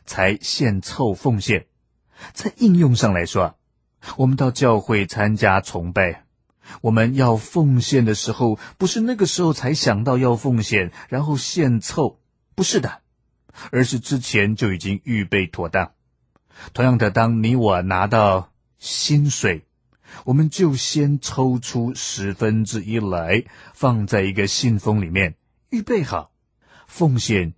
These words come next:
需要有所预备，没有预备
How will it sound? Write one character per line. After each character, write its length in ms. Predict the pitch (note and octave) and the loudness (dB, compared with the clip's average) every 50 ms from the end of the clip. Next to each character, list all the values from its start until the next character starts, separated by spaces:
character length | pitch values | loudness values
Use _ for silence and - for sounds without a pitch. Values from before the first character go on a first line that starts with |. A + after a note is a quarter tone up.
| _ | _
需 260 | _ - - - B2+ B2 | _ -8 -6 -2 2 2
要 300 | A#2+ G#2 F#2+ F2+ - _ | 4 4 4 2 -2 _
有 240 | - G2+ F#2+ G2+ A#2 | -4 -2 0 0 0
所 440 | - - - F2+ E2 D#2 - - _ _ _ _ _ _ _ _ _ _ _ | -2 -2 -4 -4 -4 -4 -10 -14 _ _ _ _ _ _ _ _ _ _ _
预 140 | - C3+ A2 | -4 -4 -2
备， 300 | - - G2+ F2 - _ _ _ _ _ _ _ _ _ _ - - - - | 0 0 0 0 0 _ _ _ _ _ _ _ _ _ _ -20 -20 -10 -4
没 200 | C#3+ D3 G#3+ A3+ | 0 2 2 4
有 160 | F3+ A#2+ A2 - | 2 0 0 -2
预 140 | G#3+ G3 | -4 -2
备 380 | E3+ G3 F3 C#3+ A2 F2+ E2 - | 0 0 0 0 0 -2 -4 -10